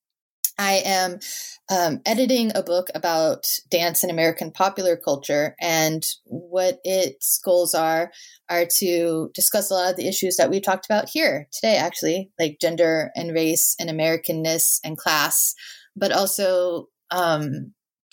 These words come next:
to look at issues, issues surrounding citizenship and immigration,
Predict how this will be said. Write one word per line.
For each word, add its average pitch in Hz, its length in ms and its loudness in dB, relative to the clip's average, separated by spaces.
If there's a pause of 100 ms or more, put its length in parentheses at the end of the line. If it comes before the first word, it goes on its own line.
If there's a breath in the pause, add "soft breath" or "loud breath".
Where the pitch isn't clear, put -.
to 170 480 0
look 190 260 -2
at 175 460 0 (1000)
issues, 208 760 0 (1080)
issues 220 480 2
surrounding 185 640 0
citizenship 196 1000 0
and 180 220 0
immigration, 165 920 0